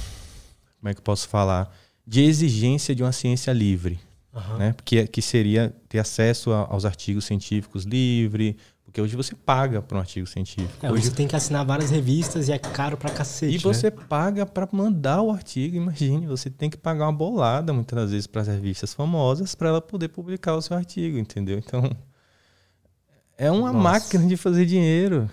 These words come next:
Speaker 1: entende? O, o, o pesquisador que tá lá na ponta, ele é o mais miserável de todos, ele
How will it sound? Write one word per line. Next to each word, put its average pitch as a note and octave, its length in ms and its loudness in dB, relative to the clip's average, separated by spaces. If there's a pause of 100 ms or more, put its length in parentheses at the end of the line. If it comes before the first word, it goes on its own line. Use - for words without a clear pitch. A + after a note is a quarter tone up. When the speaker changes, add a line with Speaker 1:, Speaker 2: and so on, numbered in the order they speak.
Speaker 1:
entende? C#3+ 400 2
O, C3 560 2
o, B2+ 180 2
o A#2+ 40 0
pesquisador F#3 720 -2
que - 80 -18
tá - 140 -2
lá C3+ 100 2
na C3+ 120 4
ponta, C#3 420 -2
ele A#3+ 120 -4
é B3 40 -2
o A#3+ 60 -2
mais B3 180 -2
miserável B3+ 420 0
de B3 120 -6
todos, F3 340 0
ele C#3 180 0